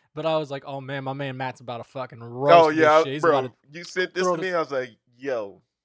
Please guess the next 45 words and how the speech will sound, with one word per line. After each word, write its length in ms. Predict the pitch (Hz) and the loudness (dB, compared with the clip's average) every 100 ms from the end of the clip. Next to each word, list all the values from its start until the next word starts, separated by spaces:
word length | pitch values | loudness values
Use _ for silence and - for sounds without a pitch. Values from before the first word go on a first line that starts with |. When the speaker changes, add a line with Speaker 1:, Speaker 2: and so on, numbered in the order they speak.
| _ _ _ _ _ | _ _ _ _ _
Speaker 2:
not 260 | 151 147 139 | -2 -2 0
this, 420 | 135 117 - - _ - | -8 -10 -16 -20 _ -20
not 380 | 143 156 147 - | 0 2 2 -4
this." 460 | 113 107 - _ _ _ _ _ _ _ | -16 -18 -20 _ _ _ _ _ _ _
Speaker 1:
But 420 | 143 165 156 147 | -2 2 2 2
Speaker 2:
It 140 | 175 - _ | -2 -2 _
<laughs> 80 | 214 - - | -4 -4 -12
Speaker 1:
<laughs> 760 | - - 906 906 571 - - - | -10 -10 -6 0 0 2 -2 2
but 160 | 208 214 | 2 2
it, 80 | 202 | 0
what 140 | 214 | -2
you're, 120 | 196 160 | -2 -2
Matt's 280 | 165 170 185 | 0 0 0
right. 280 | 226 226 151 151 | -2 -2 -6 -2
After 280 | 165 165 | -2 -2
you 80 | 185 | -8
listen 240 | 185 180 175 | -6 -8 -8
to 40 | |
the 120 | 170 | 0
album, 320 | 180 190 202 | 2 2 0
this, 160 | 180 - - | -6 -10 -12
this 160 | 160 - | -10 -6
whole 140 | 175 | -6
thing 200 | 175 190 | -6 -10
is 80 | 185 | -6
like, 160 | 165 143 _ _ _ _ _ _ | -4 -6 _ _ _ _ _ _
if 160 | 190 180 | -12 -8
you 140 | 214 | -10
don't 380 | 156 190 202 190 | 0 2 2 0
get 100 | 196 | -6
a 40 | 170 | -6
sad 380 | - 170 156 131 | -2 0 0 -4
pa-, 160 | 170 - | -10 -8
profile 480 | - 180 147 175 147 | -4 -4 -2 -2 -2
picture 400 | - 170 - 151 | -4 -10 -10 -12
of 80 | 131 | -12
the 60 | 135 | -10
guy, 300 | 135 131 127 131 _ _ | -6 -6 -6 -12 _ _
then 240 | 151 143 143 | -12 -10 -8
the 140 | 143 | -4
album 240 | 143 139 | -4 -6
cover 220 | 127 143 127 | -10 -14 -12
was 180 | 127 120 | -16 -14
done 180 | 131 120 | -12 -12
wrong. 340 | 127 113 | -12 -14